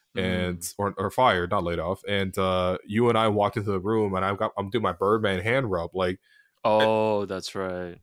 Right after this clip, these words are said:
Speaker 1: I'm just like, "Damn," like, the, the, you know, I, I, it would be nice if it said on air and you're walking in like, "Okay, I understand that we're being recorded right now."
Speaker 2: Yeah, no, we, we're
Speaker 1: Uh,
Speaker 2: definitely under surveillance. Well, we can, we can start, like, chronologically. You know, we,
Speaker 1: Sure,
Speaker 2: you know, the
Speaker 1: sure,
Speaker 2: presser
Speaker 1: sure.
Speaker 2: was called,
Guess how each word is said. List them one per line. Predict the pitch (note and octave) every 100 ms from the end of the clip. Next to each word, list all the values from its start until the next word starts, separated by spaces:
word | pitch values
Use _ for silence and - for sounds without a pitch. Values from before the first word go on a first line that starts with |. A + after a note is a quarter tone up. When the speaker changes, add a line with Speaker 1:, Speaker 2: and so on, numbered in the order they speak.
| -
Speaker 1:
I'm | D3 E3+
just | F3+ -
like, | A2+ G2+
"Damn," | C3+ G2+ F2+
like, | F2 E2 G#2
the, | -
the, | A2+ G#2 -
you | G#2+ G#2
know, | F#2
I, | - - F#2
I, | - G2+
it |
would | A#2+ A#2+
be | C3+
nice | C3 C3+ A#2+
if | A2+
it | A2+ G#2
said | - A#2
on | G#2 A2 G#2+
air | A2+ F2+ F#2
and | F#2+
you're | G2
walking | G2 F#2+ - G2
in | F2+
like, | E2+
"Okay, | G2 G2+ F2
I | G2
understand | F#2+ F2+ - F#2+ F2
that | E2 - _ _ _ F#2+
we're |
being | F#2 G2
recorded | F2 - A2+ F#2+ E2+
right | F2 D#2+
now." | E2+ E2+ F2 _
Speaker 2:
Yeah, | C#3+ B2+ G#2
no, | G#2 G2+
we, | G2+
we're | G2 F2 -
Speaker 1:
Uh, |
Speaker 2:
definitely | C3+ C3 B2
under | A2+ A2
surveillance. | - G2 G2 G2 -
Well, | D3+
we | F#3
can, | G3+ D#3+
we | G3+
can | F#3+
start, | - C#3+ B2
like, | A2
chronologically. | - A2 A2 G2+ G2+ G2 - G#2+ G#2+
You | A2+
know, | A2+
we, | A2
Speaker 1:
Sure, | A2 E3+
Speaker 2:
you | A2+
know, | G#2
the |
Speaker 1:
sure, | C#3
Speaker 2:
presser | A#2+ B2 C3
Speaker 1:
sure. |
Speaker 2:
was | A2+ -
called, | - A2+ A2 G#2+ G#2+ G#2